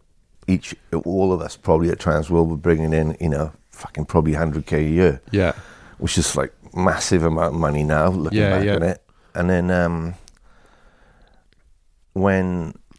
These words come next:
Speaker 1: I mean, when the digital age took over and, you know, fucking w-, what happened, so many publishing,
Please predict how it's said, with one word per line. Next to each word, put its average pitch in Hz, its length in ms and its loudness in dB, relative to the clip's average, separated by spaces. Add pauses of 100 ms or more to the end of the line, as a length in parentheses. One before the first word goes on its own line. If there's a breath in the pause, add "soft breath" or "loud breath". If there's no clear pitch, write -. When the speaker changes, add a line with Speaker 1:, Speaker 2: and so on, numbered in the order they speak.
(640)
Speaker 1:
I 90 40 -2
mean, 90 180 2
when 98 120 2
the 95 60 2
digital 82 440 -2
age 87 220 0
took - 240 -4
over 95 640 0
and, 85 240 -8
you 92 80 -2
know, 82 260 2
fucking - 560 -2 (140)
w-, 85 180 -4
what 82 120 2
happened, 82 300 -2 (100)
so - 240 2
many 90 180 2
publishing, 85 760 -2